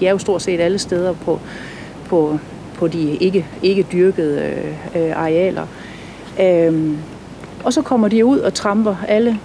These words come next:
frøene ned igen her nu, og så, øh, er klar igen til... Og det er også det første stykke, de kommer ud på, når de kommer ud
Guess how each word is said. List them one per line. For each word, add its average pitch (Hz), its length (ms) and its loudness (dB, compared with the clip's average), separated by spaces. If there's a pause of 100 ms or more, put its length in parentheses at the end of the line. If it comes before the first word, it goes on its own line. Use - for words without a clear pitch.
(160)
frøene 190 460 2
ned 208 180 4
igen 190 380 2
her 196 260 -2
nu, 190 320 -4
og 185 140 -4
så, - 120 -4
øh, 180 480 -2
er 185 80 -2
klar 202 280 -2
igen 190 320 -4
til... 180 220 -6 (500)
Og 190 60 -2
det 196 60 4
er 190 40 4
også 208 140 0
det 202 80 -4
første 214 320 0
stykke, 208 300 -2
de 190 60 -2
kommer 180 260 -2
ud 240 160 2
på, 190 220 -2
når 165 100 -2
de 170 100 -4
kommer 170 300 -4
ud 185 180 0